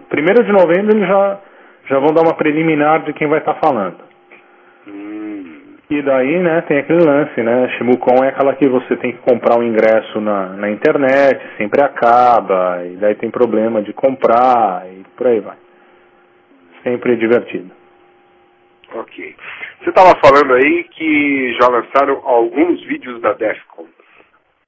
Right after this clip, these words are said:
Speaker 1: Alguns vídeos da DEFCON já foram lançados lá no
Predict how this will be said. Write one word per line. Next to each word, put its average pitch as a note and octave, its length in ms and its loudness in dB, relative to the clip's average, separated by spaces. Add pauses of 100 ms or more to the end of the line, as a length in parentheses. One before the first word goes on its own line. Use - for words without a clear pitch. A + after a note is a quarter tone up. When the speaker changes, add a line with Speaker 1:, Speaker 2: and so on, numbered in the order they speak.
(200)
Speaker 1:
Alguns D3+ 540 -8
vídeos D#3+ 360 -4
da D3 140 0
DEFCON C3+ 480 0
já A#2+ 140 0 (100)
foram B2+ 360 2
lançados A#2+ 720 0
lá B2 160 2
no B2 100 -2